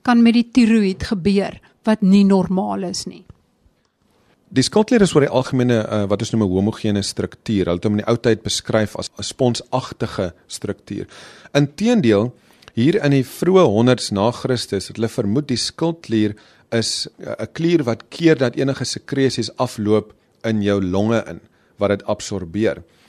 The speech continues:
Speaker 2: So 'n paar jare later het van die medici gevoel, nee, maar hierdie, hierdie klier is baie beter geskik en geleë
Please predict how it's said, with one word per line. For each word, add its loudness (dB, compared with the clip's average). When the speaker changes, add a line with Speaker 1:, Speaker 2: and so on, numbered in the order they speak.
Speaker 2:
So -4
'n -8
paar 4
jare 0
later 2
het 0
van -2
die 0
medici 0
gevoel, -6
nee, 0
maar 0
hierdie, 2
hierdie 0
klier 2
is 0
baie 2
beter 0
geskik -4
en -2
geleë 0